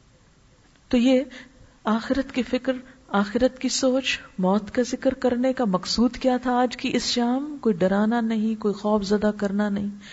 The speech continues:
کوئی مایوس کرنا نہیں، کچھ نہیں، صرف ایک بات کہ جس جگہ ہم کو لازماً جانا ہے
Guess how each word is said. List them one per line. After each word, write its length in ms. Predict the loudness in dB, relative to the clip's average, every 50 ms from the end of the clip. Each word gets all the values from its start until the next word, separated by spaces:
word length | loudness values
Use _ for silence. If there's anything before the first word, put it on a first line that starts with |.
| -20 -20 -20 -16 -2
کوئی 140 | 2 2 4
مایوس 500 | 4 4 4 6 6 6 6 4 2 0
کرنا 340 | 0 -2 0 0 2 2 2
نہیں، 340 | 2 0 0 -2 -4 -2 -2
کچھ 280 | -2 0 0 0 0
نہیں، 280 | 0 -2 -2 -4 -6 -8 -10 _ _ _ _ _ _ _ -16
صرف 360 | -6 -4 -2 -2 -2 -4 -2 0
ایک 320 | 2 4 4 4 2 0 -4 -4
بات 640 | -4 -4 -2 -2 -4 -4 -4 -6 -8 -10 -12 -18 -20 -20 -20 -20 -20 -20 -20 _ _ _ _ _ -2
کہ 100 | -2 0
جس 360 | 0 0 -2 -2 -2 -2 -2
جگہ 220 | -2 -2 0 0 -2
ہم 340 | -2 -2 -2 -2 -2 -4 -4 -4
کو 280 | -2 0 2 2 2 0 0 -2
لازماً 680 | -2 0 2 4 4 4 4 2 0 0 -2 -2 -4 -4
جانا 440 | -4 -4 -4 -4 -4 -6 -6 -8 -8
ہے 80 | -10